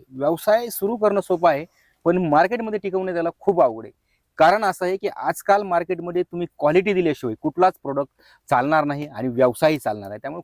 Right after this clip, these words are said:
क्वालिटी अत्यंत महत्त्वाची आहे. आणि एखाद्या व्यवसायामध्ये जर तुम्हाला रिपीट कस्टमर येत असेल तर समजून जायचं की तुमच्या व्यवसायाला भविष्य आहे आणि तुम्हालाही ग्रोथ आहे. मॅडम, आता दीड वर्षापासून तुम्ही सुरू केलंय साधारणपणे, आणि जर आताचा जर विचार केला तर पूर्वी आणि आता काय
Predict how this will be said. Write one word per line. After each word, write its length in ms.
क्वालिटी 460
अत्यंत 400
महत्त्वाची 420
आहे. 400
आणि 120
एखाद्या 640
व्यवसायामध्ये 760
जर 140
तुम्हाला 480
रिपीट 320
कस्टमर 420
येत 140
असेल 240
तर 60
समजून 380
जायचं 280
की 80
तुमच्या 320
व्यवसायाला 480
भविष्य 380
आहे 140
आणि 120
तुम्हालाही 460
ग्रोथ 260
आहे. 140
मॅडम, 240
आता 380
दीड 260
वर्षापासून 480
तुम्ही 180
सुरू 220
केलंय 220
साधारणपणे, 500
आणि 80
जर 80
आताचा 420
जर 180
विचार 260
केला 240
तर 200
पूर्वी 280
आणि 160
आता 160
काय 140